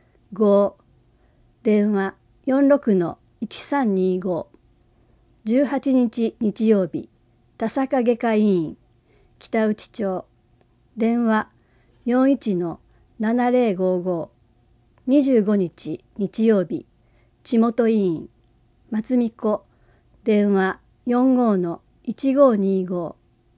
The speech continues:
三十一日土曜日、山内クリニック、松木町。電話三一の七七一七。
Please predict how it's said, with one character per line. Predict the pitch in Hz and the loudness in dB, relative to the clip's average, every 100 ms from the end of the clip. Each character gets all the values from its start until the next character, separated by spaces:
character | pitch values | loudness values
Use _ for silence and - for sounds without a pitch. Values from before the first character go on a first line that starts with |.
| _ _ _ _ _ | _ _ _ _ _
三 | - 294 294 | -4 0 2
十 | 226 202 | 2 0
一 | 185 202 | 0 -2
日 | 202 190 202 202 - - | -4 -4 -6 -8 -8 -4
土 | 202 | 2
曜 | 226 208 | 2 2
日、 | 185 147 - _ _ _ _ - | -2 -8 -14 _ _ _ _ -10
山 | 226 240 277 | -2 2 2
内 | 277 - | 0 -4
ク | - 247 | -4 0
リ | 247 | 0
ニ | 180 | -2
ッ | - - | -6 -18
ク、 | - - _ _ _ _ _ _ _ _ - | -20 -20 _ _ _ _ _ _ _ _ -4
松 | 214 247 | -4 0
木 | 214 214 | -2 -2
町。 | - 196 185 - _ _ _ - | -4 -2 -2 -6 _ _ _ -6
電 | 233 240 233 | -2 -2 0
話 | 214 214 _ _ _ _ - | 0 -2 _ _ _ _ -6
三 | 262 269 269 | -2 0 -2
一 | - 202 | -2 -4
の | 180 160 - _ 196 | -4 -6 -12 _ -6
七 | 208 247 247 | -2 0 0
七 | 254 233 185 - | 0 -2 -4 -6
一 | - 208 | -10 -6
七。 | 185 180 160 | -6 -6 -8